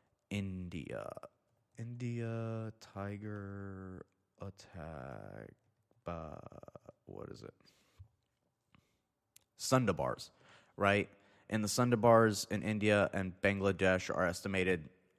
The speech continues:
um, to kill from zero to fifty people a year, right? We have zero tiger attacks in North Carolina. We have zero tiger attacks in this part of the country. We have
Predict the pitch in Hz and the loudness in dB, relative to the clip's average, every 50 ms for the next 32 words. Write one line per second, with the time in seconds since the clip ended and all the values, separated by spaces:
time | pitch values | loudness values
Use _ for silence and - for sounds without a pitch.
0 | _ _ - 95 85 80 78 73 73 69 67 - _ _ _ _ _ _ _ _ | _ _ -4 -2 -2 -2 -4 -6 -8 -12 -14 -18 _ _ _ _ _ _ _ _
1 | _ _ _ _ _ - - 87 82 - - 92 90 87 87 87 80 73 - - | _ _ _ _ _ -8 -8 -8 -6 -2 0 2 2 4 4 2 0 -2 -6 -14
2 | _ _ _ _ _ _ _ _ _ _ _ _ _ _ _ _ _ _ _ _ | _ _ _ _ _ _ _ _ _ _ _ _ _ _ _ _ _ _ _ _
3 | _ _ _ _ _ _ _ _ _ _ _ _ _ _ _ _ _ _ _ _ | _ _ _ _ _ _ _ _ _ _ _ _ _ _ _ _ _ _ _ _
4 | _ _ _ - - - 107 95 92 85 85 101 104 120 120 117 107 107 - - | _ _ _ -8 -2 2 2 2 2 0 0 2 4 4 6 4 4 2 0 -2
5 | 113 - - 104 92 - 98 98 85 - 87 80 78 - - _ _ - 95 92 | -2 -2 -2 -4 -4 -2 -2 -4 -2 0 0 0 -2 -4 -10 _ _ -4 -2 -2
6 | 90 92 80 67 57 - - _ _ _ _ - 95 92 87 90 90 - _ _ | 0 -2 -2 -2 -4 -8 -12 _ _ _ _ -4 -2 0 0 0 -2 -4 _ _
7 | _ _ _ _ _ _ _ _ _ _ _ _ _ _ _ - 104 117 120 117 | _ _ _ _ _ _ _ _ _ _ _ _ _ _ _ -6 0 2 2 2
8 | 95 92 92 98 117 117 110 95 - 92 90 85 78 82 80 - 85 76 73 - | 2 0 -2 0 2 4 4 2 2 0 0 0 0 -2 -2 -2 -2 -2 -2 -4
9 | - 76 69 71 71 - - 71 65 65 62 - - - - _ _ _ _ - | -8 -10 -10 -10 -12 -10 -10 -8 -8 -8 -10 -14 -16 -20 -20 _ _ _ _ -6
10 | 90 92 98 95 85 78 85 95 101 95 - 107 104 101 107 101 - 110 107 107 | -2 -2 -2 -2 -2 -2 0 0 0 2 4 4 4 4 2 2 4 4 4 2
11 | - - - - - 98 98 98 104 107 - - 117 110 107 104 104 123 107 - | 0 -4 -10 -8 -6 -6 -4 -2 -4 -4 0 2 2 2 2 2 0 -2 -4 -4
12 | 82 76 - - _ _ _ _ - 113 135 143 131 117 110 104 101 92 | -6 -10 -10 -12 _ _ _ _ -6 -4 -4 0 2 2 2 2 0 -2